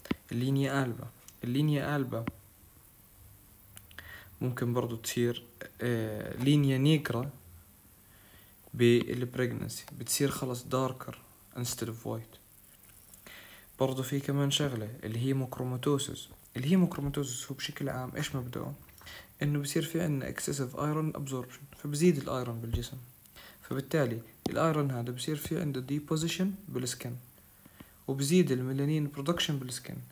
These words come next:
فبصير زي هيك شكل المريض. بصير في عنا إشي اسمه bronzing of the skin. وعادة هدول الهيموكروماتوسيس بيجي معهم إشي تاني، إنه الحديد مش بس بروح على الجلد،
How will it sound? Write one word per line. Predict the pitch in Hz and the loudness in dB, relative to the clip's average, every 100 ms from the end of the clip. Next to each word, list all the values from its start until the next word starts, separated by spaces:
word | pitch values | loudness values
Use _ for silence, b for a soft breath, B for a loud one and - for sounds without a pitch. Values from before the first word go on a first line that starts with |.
| - | -10
فبصير | 135 135 - 160 | -6 -2 0 0
زي | 135 139 135 | 0 0 0
هيك | 131 - | -4 -6
شكل | - - | -12 -8
المريض. | 123 123 120 120 - B B B B | -6 -6 -6 -10 -16 B B B B
بصير | - 151 | -2 -2
في | 143 160 | 0 0
عنا | 165 151 - | 2 0 0
إشي | - - | -2 -4
اسمه | 143 151 151 151 B B B B B - 135 127 | -2 -2 -2 -4 B B B B B -10 -4 0
bronzing | 135 147 151 151 151 151 151 - - - - - - 127 131 123 123 120 - | 4 6 6 4 4 0 -2 -10 -20 -20 -20 -10 -6 -2 -2 0 -2 -4 -4
of | 127 | -2
the | 127 123 | -2 -4
skin. | - 131 135 - - - - - B B B - | -2 -4 -4 -12 -18 -20 -20 -20 B B B 0
وعادة | - 190 151 - | 4 4 4 0
هدول | 135 135 147 151 | -2 0 0 0
الهيموكروماتوسيس | 131 143 139 135 131 151 139 131 | 0 -2 -2 -4 -4 -2 -4 -4
بيجي | 123 143 143 | 0 0 2
معهم | 151 139 131 | 0 -2 -4
إشي | - - | -8 -8
تاني، | 135 123 123 - B B B - | -6 -6 -8 -14 B B B -2
إنه | 135 | 0
الحديد | 135 - 143 170 156 | 2 2 4 6 4
مش | 170 | 2
بس | - 156 | 0 -2
بروح | - 147 139 | 0 -2 -2
على | 131 | -4
الجلد، | 127 127 123 | -4 -4 -6